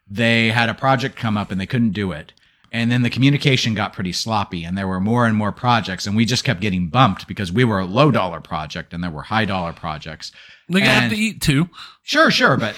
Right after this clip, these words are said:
Speaker 1: uh, I finally, what, what, the only thing that confused me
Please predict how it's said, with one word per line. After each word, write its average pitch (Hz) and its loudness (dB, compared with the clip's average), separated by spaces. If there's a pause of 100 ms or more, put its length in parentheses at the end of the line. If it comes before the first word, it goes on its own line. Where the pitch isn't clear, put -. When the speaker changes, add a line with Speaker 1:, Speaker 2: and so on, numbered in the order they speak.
(160)
Speaker 1:
uh, 135 2 (440)
I 143 2
finally, 180 4 (200)
what, 151 -2
what, 156 0 (200)
the 151 2
only 247 4
thing 233 4
that - 4
confused 131 2
me 78 -12